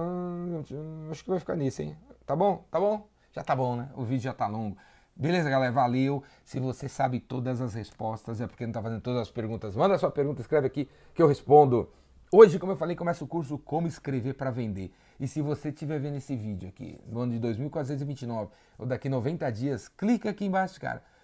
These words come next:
Porque o curso é gravado, vai ser gravado e vai tá lá. Você pode comprar a gravação ou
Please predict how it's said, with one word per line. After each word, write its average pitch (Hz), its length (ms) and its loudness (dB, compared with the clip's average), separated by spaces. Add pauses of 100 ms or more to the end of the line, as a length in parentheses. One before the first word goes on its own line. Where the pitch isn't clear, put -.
(120)
Porque - 160 -6
o 147 100 2
curso 165 600 -4
é 110 80 -2
gravado, 120 760 0 (120)
vai 92 160 -8
ser - 100 -14
gravado 104 480 0
e 113 60 -4
vai 135 120 -4
tá 170 120 -2
lá. 160 200 -2 (220)
Você 123 100 -14
pode 127 200 -4
comprar 123 240 -2
a - 20 -2
gravação 120 540 -6 (440)
ou 160 440 0